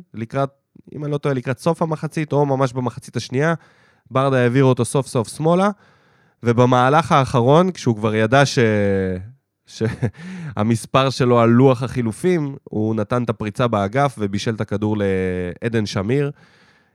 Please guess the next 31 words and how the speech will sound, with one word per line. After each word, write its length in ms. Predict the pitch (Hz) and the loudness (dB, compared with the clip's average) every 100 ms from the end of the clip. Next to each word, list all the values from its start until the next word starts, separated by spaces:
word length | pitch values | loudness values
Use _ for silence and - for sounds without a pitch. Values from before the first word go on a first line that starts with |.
| _ - | _ -12
אז, 360 | 95 90 101 _ _ - | -12 -12 -20 _ _ -10
אה, 280 | 101 92 87 - _ _ _ | -6 -6 -6 -10 _ _ _
זה 200 | 98 104 | -6 0
מה 120 | 139 139 | 2 2
שהיה 180 | 127 | 2
במחצית 400 | 127 123 - 139 | 2 0 -4 -6
הראשונה. 420 | 131 120 127 139 156 | -2 -2 0 0 0
המערך 500 | 135 120 135 147 151 | 2 0 0 -2 -2
הראשוני 540 | 127 110 117 123 139 | -2 -2 0 0 0
לא 220 | 120 139 | 2 2
כל 160 | - 139 | 4 0
כך 200 | 131 117 | 0 -4
עבד 160 | 123 120 | -2 -2
טוב. 440 | - 139 147 131 - - | 0 0 0 -4 -16 -10
אה, 60 | 101 98 95 95 | -6 -4 -4 -6
אימרן 540 | 131 135 139 135 131 127 - | -4 -4 -2 -2 -2 -4 -10
היה 200 | - 139 | -12 -8
בסדר 600 | 165 151 - - 202 196 190 | -4 -4 -4 -4 -2 0 0
באגף 480 | 180 170 175 - | -2 -2 -4 -6
שמאל, 260 | 180 185 175 | -2 2 2
אבל 220 | 151 143 | 2 0
לא 180 | 143 147 | 0 0
ראיתי 240 | 151 143 | -2 -4
שום 280 | 131 - 156 | -8 -6 -6
סיבה 420 | 147 139 123 135 | -6 -8 -2 0
לשים 300 | 147 123 135 | 0 -2 -2
אותו 160 | 123 113 | -2 -2
בשמאל. 440 | 104 - 143 151 139 _ _ _ _ | -6 -8 0 0 0 _ _ _ _
לא 160 | 110 131 | 0 2
ראיתי 260 | 143 139 135 | 2 0 -4
איזה 540 | 117 123 113 107 101 | 0 0 0 0 -2